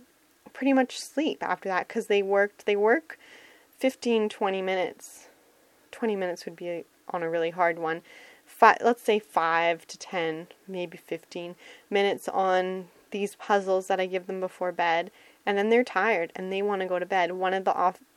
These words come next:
complaints that people often have is that their cats won't let them sleep or run around at night, or they're too active at night. And giving them this activity right before bed, they will most likely sleep the night if they're also doing other things throughout the day.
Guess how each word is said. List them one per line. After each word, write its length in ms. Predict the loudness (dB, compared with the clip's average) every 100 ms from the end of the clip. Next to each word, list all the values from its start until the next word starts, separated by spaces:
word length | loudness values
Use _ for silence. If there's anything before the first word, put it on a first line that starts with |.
| -14
complaints 480 | -12 -4 -2 -2 -6
that 140 | -8
people 240 | -8 -4
often 300 | -4 -4 -8
have 280 | -2 -2 -2 -6
is 140 | -4
that 180 | -2 -2
their 120 | -4
cats 380 | 0 0 0 -4
won't 200 | -4 -6
let 160 | -10 -12
them 180 | -12
sleep 420 | -12 -10 -8 -8 -4
or 260 | 0 0 -2 -14 -20 -16 0
run 180 | 2 2
around 380 | 0 0 0
at 100 | -2
night, 380 | -2 -2 -2 -4
or 120 | -6 -6
they're 120 | -8
too 240 | -6 -6
active 420 | -4 -6 -6 -4 -4
at 120 | -2
night. 380 | -2 -4 -4 -10 -20 -20 _ -2
And 420 | 2 2 0 -4 -2
giving 340 | 2 4 4 2
them 360 | 0 0 -6 -6
this 520 | -2 -2 -4 -18 -20 -20 _ _ _ -4
activity 560 | -4 0 2 2 2
right 220 | 2 2 0
before 280 | -4 -4
bed, 440 | 0 0 2 2 -2 _ _ _ 4
they 160 | 6
will 340 | 6 4 2 -2 -2
most 380 | 2 2 2
likely 300 | -4 -4 -6
sleep 460 | -8 -2 0 0 -4
the 80 | -2
night 340 | 0 0 -2 -8
if 220 | -10 -2
they're 200 | 2 4
also 260 | 2 -2
doing 240 | -8 -6 -2
other 280 | -2 -2 -4
things 340 | -4 -6 -8
throughout 400 | -10 -6 -4 -6
the 60 | -6
day. 320 | -4 -4 -4